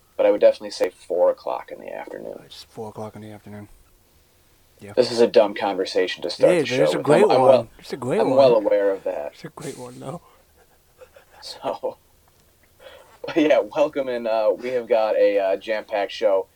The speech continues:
Speaker 1: here on episode two fifty-two of the Get Around Podcast. Uh, coming up, we will get into Draft Central. Uh, I'm very excited for this one. We are doing the twenty twenty-two twenty twenty-three local athlete draft. Uh, it's a ten-player draft of, uh, the Student Athletes in the Record Eagle coverage area.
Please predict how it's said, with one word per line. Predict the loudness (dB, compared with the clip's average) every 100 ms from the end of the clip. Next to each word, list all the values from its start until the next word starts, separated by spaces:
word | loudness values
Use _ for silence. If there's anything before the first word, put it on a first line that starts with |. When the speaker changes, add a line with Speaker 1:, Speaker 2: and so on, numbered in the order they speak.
| _ -10
Speaker 1:
here | -6
on | -6
episode | -8 -4 -6
two | -6 -12
fifty-two | -14 -20 -10 -10
of |
the | -8
Get | -4 -4
Around | -4 -6
Podcast. | -4 -4 -2 -4 -4 -12 _ _ _ _ -4
Uh, | -2 0 0 0 -4 -8
coming | -4 -2
up, | -4
we | -4
will | -2 0 -2 -2
get | 0 0
into | -2 -8 -8 -10
Draft | -4 4 4 4
Central. | -2 -2 -2 2 2 2 -2
Uh, | -4 -2 -4 -6
I'm | -6 -6 -6 0
very | 6 8 6
excited | 0 2 4 2
for | 0
this | -2 -4
one. | -12
We | -4
are | -2 -2
doing | -4 -10
the | -12
twenty | -4 -4 -4
twenty-two | -6 -8 -6 -6 -6 -8 _ _
twenty | -4 -4 -2
twenty-three | -6 -8 -6 4
local | 6 6 2 2
athlete | 2 0 -4 -8
draft. | -2 0 0 -4 -12 _ _ -4
Uh, | -2
it's | -2
a | -4
ten-player | -8 -6 -2 4 4
draft | 4 4 4 2 -6 -2
of, | 0 0 0
uh, | 0 0
the |
Student | -4 -8 -4
Athletes | -2 -2 -4 -10 -8
in |
the | -10
Record | -2 -2 -2 -2
Eagle | 0 2
coverage | 2 0 -2 4
area. | 4 4